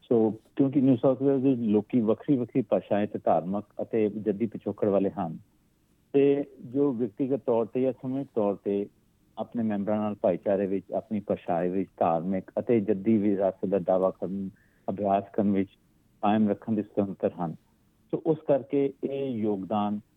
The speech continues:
ਵਾਸਤੇ ਇਹ ਪਾਲਿਸੀ ਨੂੰ ਰਿਵਿਊ ਕੀਤਾ ਗਿਆ।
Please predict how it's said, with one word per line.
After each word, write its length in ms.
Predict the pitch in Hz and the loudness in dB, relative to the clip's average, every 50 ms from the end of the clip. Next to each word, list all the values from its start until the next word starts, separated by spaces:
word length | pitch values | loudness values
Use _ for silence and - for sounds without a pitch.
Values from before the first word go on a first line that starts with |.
| _ _ - | _ _ -4
ਵਾਸਤੇ 540 | 107 107 104 - - 117 107 107 107 107 - _ _ _ _ _ _ _ _ _ _ _ _ _ - | -2 -2 -2 -2 0 0 2 2 0 -2 -4 _ _ _ _ _ _ _ _ _ _ _ _ _ -8
ਇਹ 240 | 123 120 113 113 113 - - - | -4 -4 -2 -4 -4 -8 -4 -2
ਪਾਲਿਸੀ 460 | 113 104 104 107 - - 127 117 113 | -2 0 0 -2 -6 -6 -6 -4 -4
ਨੂੰ 340 | 110 107 104 104 107 110 - - | -4 -6 -6 -6 -6 -8 -6 -4
ਰਿਵਿਊ 300 | 104 104 95 107 107 104 | -4 0 2 2 2 0
ਕੀਤਾ 340 | - - 95 - - 90 82 | 0 -4 -6 -4 -2 -2 -2
ਗਿਆ। 180 | 76 80 80 | -4 -6 -10